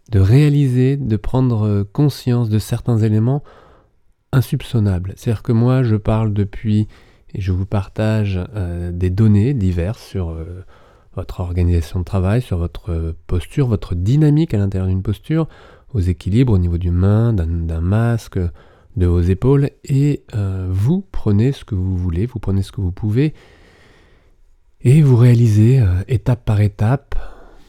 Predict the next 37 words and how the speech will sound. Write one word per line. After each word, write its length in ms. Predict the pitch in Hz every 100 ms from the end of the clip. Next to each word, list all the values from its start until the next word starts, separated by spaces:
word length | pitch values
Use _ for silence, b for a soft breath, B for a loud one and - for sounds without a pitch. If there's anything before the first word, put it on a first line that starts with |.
| B B B
des 180 | 107 107
éléments 320 | 110 110 117
importants 600 | 110 104 - 104 117 170 - _ _
qui 140 | -
vous 180 | 95 147
concernent, 640 | - 139 - 90 110 98 90 _ _ _ _ _ _ _ - -
et 60 | 107
en 60 |
effet 260 | 101 - 143
qui 100 | 104
dépendent 320 | 92 123 120
de 80 | 92
votre 280 | 107 127 110
évolution, 540 | 101 92 90 85 82
de 80 | 85
votre 300 | 104 - 104
parcours, 480 | 95 - - 131 127 B B B -
de 80 |
là 160 | 87 120
où 80 | 120
vous 160 | 107
en 120 | 101 90
êtes, 340 | 98 101 -
de 140 | - 90
vos 360 | 87 98 123
recherches, 760 | 117 110 98 - 92 - - - b b b b -
et 240 | 98 98 104
des 140 | 90
directions 460 | 92 87 87 - 113
dans 100 | 92
lesquelles 240 | 92 107
vous 60 | 101
voulez 180 | 101
aller. 340 | 95 87 87 - _ -
Et 360 | 139 147 208 - b b b b b b b
ces 240 | - - 117
vidéos 580 | 120 123 117 147 233